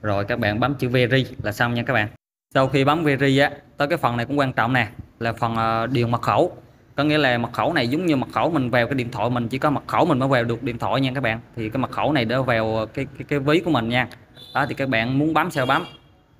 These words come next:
Ờ, các bạn, ờ, viết ho chữ cái đầu là được, rồi có số vô. Thì các bạn, ờ, nhập lại mật khẩu cho mình.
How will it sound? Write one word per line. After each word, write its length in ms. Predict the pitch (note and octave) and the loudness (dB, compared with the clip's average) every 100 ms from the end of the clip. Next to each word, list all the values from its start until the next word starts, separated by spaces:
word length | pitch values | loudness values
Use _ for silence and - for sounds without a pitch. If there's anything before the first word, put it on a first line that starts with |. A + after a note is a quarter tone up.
| - | -8
Ờ, 140 | C3 | -6
các 160 | C3 C3+ | -6 -2
bạn, 240 | A2 A#2 | -2 -2
ờ, 180 | B2+ C3 | -2 -2
viết 180 | B2+ D#3 | 0 0
ho 180 | C#3+ B2 | 2 0
chữ 120 | C3 | 2
cái 160 | C#3+ C#3+ | 0 2
đầu 160 | A2+ | 2
là 100 | A2 | 0
được, 240 | A2 G#2+ A2+ | -2 -4 -4
rồi 140 | G#2+ | -2
có 120 | C3 | -2
số 280 | C3+ D3+ F3+ | 0 0 2
vô. 160 | C#3 A#2+ - - - _ - | 2 0 -6 -20 -20 _ -12
Thì 60 | |
các 120 | B2 B2+ | -8 -4
bạn, 260 | A2 A#2+ | -2 -2
ờ, 120 | B2 A#2+ - - | -4 -8 -14 0
nhập 180 | A2 B2+ | 0 2
lại 120 | A#2 | 0
mật 100 | A#2+ | 0
khẩu 200 | A2 C3+ | -2 0
cho 60 | C3+ | 2
mình. 180 | A#2+ | 0